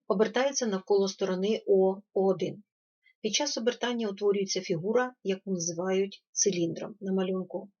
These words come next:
дев'ятнадцять один ви бачите цю фігуру. Круги з центрами О і О один, які утворилися в результаті обертання сторін О А,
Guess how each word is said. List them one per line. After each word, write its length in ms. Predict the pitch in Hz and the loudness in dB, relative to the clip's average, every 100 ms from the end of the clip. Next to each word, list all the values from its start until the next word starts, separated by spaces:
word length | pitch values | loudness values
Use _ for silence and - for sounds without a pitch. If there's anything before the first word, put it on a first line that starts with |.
| _ _ | _ _
дев'ятнадцять 760 | 196 190 190 185 170 - 185 - | -4 0 0 -2 -4 -6 -6 -8
один 320 | 196 247 277 _ | -4 -4 -6 _
ви 160 | 185 180 | -4 -2
бачите 420 | 170 185 - 180 | -2 -4 -4 -4
цю 160 | - | -4
фігуру. 400 | 175 175 156 - _ _ _ _ _ - _ - | -2 -2 -2 -8 _ _ _ _ _ -20 _ 0
Круги 420 | 311 240 226 226 | 0 2 0 -4
з 120 | - - | -10 0
центрами 540 | 214 202 202 196 202 | 0 2 0 0 2
О 320 | 214 196 180 - | 4 6 4 2
і 120 | 202 | 0
О 300 | 208 196 180 | 4 4 4
один, 440 | 180 156 185 233 294 _ _ _ _ _ | 2 0 -2 -2 -8 _ _ _ _ _
які 260 | 208 208 220 | -2 4 2
утворилися 640 | 208 214 208 208 208 214 | 2 2 4 4 4 2
в 20 | |
результаті 580 | 190 196 202 202 202 202 | 0 0 -2 0 0 0
обертання 560 | 196 196 - 196 196 196 | 0 -2 -2 0 0 -2
сторін 420 | - 196 196 196 | 2 2 4 2
О 140 | 202 196 | 4 4
А, 340 | - 190 190 | 4 0 -2